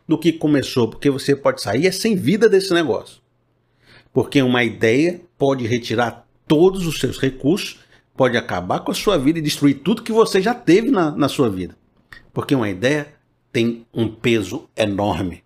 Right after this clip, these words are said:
Jesus, em resumo, tá dizendo: se você vai aceitar esse caminho do evangelho, pense direito, porque isso vai sugar e exigir de você toda a sua vida. Grandes recursos,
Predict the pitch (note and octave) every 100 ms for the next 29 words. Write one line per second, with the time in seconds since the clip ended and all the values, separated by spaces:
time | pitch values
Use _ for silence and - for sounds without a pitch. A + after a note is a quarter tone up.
0 | - D3+ C3+ G3 G3+ G3 E3+ B2+ D#3 F#3
1 | F3 D3+ A2 C3+ B2+ - F3+ F3+ F#3 E3
2 | D3+ C3+ C#3+ C#3+ - A#2+ B2 A#2 G2 G2+
3 | F2+ C3 B2+ - G3 G#3+ A3 C3+ C#3 -
4 | _ _ _ - C#3 - C3+ C3+ D3 A2+
5 | C3 D3 C#3 - - F#3+ D3+ A#2+ B2+ C#3
6 | C#3 C#3+ C#3+ B2 C#3+ C3+ A#2+ A2+ C#3 C#3
7 | _ - E3 F#3 F#3 D#3 C3+ G2 G2+ F2+
8 | - - _ _ _ A#2+ D3 G3 F#3 -
9 | C#3 B2 B2 - -